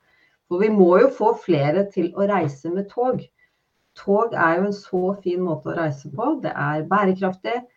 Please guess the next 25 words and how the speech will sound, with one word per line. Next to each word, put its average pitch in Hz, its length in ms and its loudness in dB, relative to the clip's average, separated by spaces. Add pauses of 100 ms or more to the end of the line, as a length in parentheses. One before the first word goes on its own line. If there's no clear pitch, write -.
(280)
og - 160 -4
du 339 120 0
ser 156 460 -2
jo 190 100 0
og 190 300 0
opplever 160 380 -2
så 165 320 -4
mye 165 240 0
mer 196 360 -2
enn 170 160 -4
når 165 120 -4
du 190 60 -2 (100)
flyr. 269 240 0 (640)
Sånn 180 200 -6
at, 185 280 -6
eh, 175 320 -2
vi 180 120 0
skal 214 240 -8
få 180 240 -4
til, 240 340 -2
eh, 220 500 0
i 185 160 2
Europa 180 380 0
å 196 260 0
få 180 140 -4